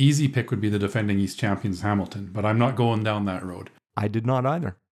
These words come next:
Speaker 1: I, I said when we started looking at free agent signings early on, one team that made a big splash in that first little bit was the Montreal Alouettes, and that is my pick in the East. I don't know if I'm gonna say they're gonna have the best record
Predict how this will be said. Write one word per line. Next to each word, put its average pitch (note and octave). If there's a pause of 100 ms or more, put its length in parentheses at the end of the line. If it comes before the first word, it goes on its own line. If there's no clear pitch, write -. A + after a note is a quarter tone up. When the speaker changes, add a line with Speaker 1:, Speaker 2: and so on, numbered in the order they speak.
(220)
Speaker 1:
I, B2+
I -
said C#3
when C#3
we C3
started B2+
looking A#2+
at A2+
free A2+
agent A2
signings A2
early A2
on, A#2 (400)
one A#2
team B2+
that A#2+
made G#2+
a G2+
big G2+
splash A#2+
in A2
that G2+
first A2
little G#2+
bit B2
was G#2+
the G#2+
Montreal G#2
Alouettes, G2+
and F#2+
that G#2
is G2+
my G#2+
pick A2+
in G2+
the G2+
East. A#2 (580)
I C#3
don't C#3+
know D#3
if C#3+
I'm C#3
gonna C3+
say C3
they're A#2+
gonna A#2
have A#2
the A2
best A2
record A2